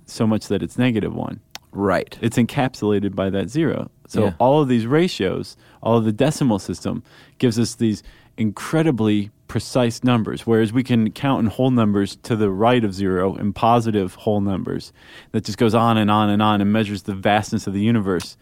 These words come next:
Speaker 2: Right.
Speaker 1: To go the other way, to, to go in this infinite decimal system that's encapsulated within zero, lets you measure the infinitesimal, right?
Speaker 2: Yeah, so it's not like, "Oh, it's between two and three."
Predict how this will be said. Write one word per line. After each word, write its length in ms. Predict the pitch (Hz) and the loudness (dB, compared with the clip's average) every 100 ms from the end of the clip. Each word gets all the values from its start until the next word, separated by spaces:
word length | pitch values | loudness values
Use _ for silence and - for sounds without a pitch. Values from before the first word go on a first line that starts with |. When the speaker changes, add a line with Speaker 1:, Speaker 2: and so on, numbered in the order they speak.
| _ | _
Speaker 2:
Right. 220 | 107 85 - - | -2 -2 -4 -8
Speaker 1:
To 100 | 113 | 2
go 100 | 120 | 4
the 140 | 120 | 6
other 220 | 147 160 | 6 4
way, 320 | 120 101 104 123 - _ | 4 2 0 -6 -18 _
to, 160 | - 104 | -4 -2
to 260 | - - 104 | -4 -6 0
go 240 | 113 107 | 4 4
in 140 | 104 | 4
this 260 | 104 101 - 113 | 2 0 -2 -2
infinite 580 | 120 - 107 101 - | 0 2 0 0 -4
decimal 400 | 107 117 - 110 | -2 0 0 0
system 540 | 104 - 98 - 87 92 _ _ | 0 -4 -4 -4 -4 -6 _ _
that's 180 | 107 101 | -4 0
encapsulated 680 | 107 - 113 - 107 98 95 | -2 0 -2 0 0 2 0
within 360 | 98 120 107 | 0 0 0
zero, 500 | 101 139 123 82 92 - _ - - - | 2 2 4 2 -2 -8 _ -20 -14 -4
lets 180 | 117 - | -2 2
you 80 | |
measure 380 | 110 113 117 113 | 2 4 2 0
the 160 | 101 - | -2 0
infinitesimal, 920 | 135 123 104 - - 180 113 73 50 - _ _ 107 | 0 0 -4 -2 -2 0 0 -2 -6 -18 _ _ 0
right? 240 | 123 - _ _ | 0 0 _ _
Speaker 2:
Yeah, 200 | 190 117 | 0 0
so 160 | - 123 | 2 0
it's 100 | 147 | 2
not 180 | 139 110 | 2 2
like, 280 | 101 - - _ | 0 -2 -10 _
"Oh, 200 | 170 185 | 2 4
it's 100 | 156 | 4
between 400 | - 135 - 139 | 0 -4 0 0
two 220 | 120 143 | 2 2
and 120 | 117 98 | 2 2
three." 380 | 107 92 80 | 0 0 -2